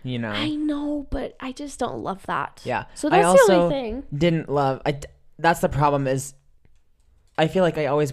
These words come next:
Speaker 1: just watch the Kardashians. Like, I watch the old ones
Speaker 2: Mm-hmm.
Speaker 1: just whenever I wanted to on Hulu. Like, not necessarily when things were happening.
Speaker 2: Uh-huh.
Speaker 1: And so
Speaker 2: So did you watch all of the episodes of
Speaker 1: No,
Speaker 2: Keeping Up?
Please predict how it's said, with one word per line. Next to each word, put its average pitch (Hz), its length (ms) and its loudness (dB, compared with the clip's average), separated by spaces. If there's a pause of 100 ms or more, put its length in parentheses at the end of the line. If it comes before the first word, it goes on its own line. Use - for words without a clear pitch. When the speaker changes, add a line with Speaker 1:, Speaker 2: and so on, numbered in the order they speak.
(120)
Speaker 1:
just 143 220 -4 (380)
watch 139 360 2
the 139 60 -10
Kardashians. 131 640 -4
Like, 123 100 -8
I 131 80 -2
watch 127 240 0
the 127 120 -6
old 120 260 -2
ones 135 560 -6
Speaker 2:
Mm-hmm. 220 340 -8 (200)
Speaker 1:
just 139 300 -4
whenever 131 320 -4
I 127 60 -2
wanted 123 300 -4
to 135 120 -6
on 120 120 -4
Hulu. 127 220 -4
Like, 127 200 -2
not 147 180 2
necessarily 139 460 0
when 127 320 0
things 135 260 -2
were 117 80 -6
happening. 139 540 -4 (140)
Speaker 2:
Uh-huh. 214 340 -4 (760)
Speaker 1:
And 143 180 0
so 131 580 0 (120)
Speaker 2:
So - 140 -8
did 254 180 -4
you 330 160 0
watch 262 320 -2
all 214 180 -2
of 214 100 -8
the 208 120 -4
episodes 233 400 -10
of 147 60 0
Speaker 1:
No, 135 260 4
Speaker 2:
Keeping 80 180 0
Up? 226 180 -4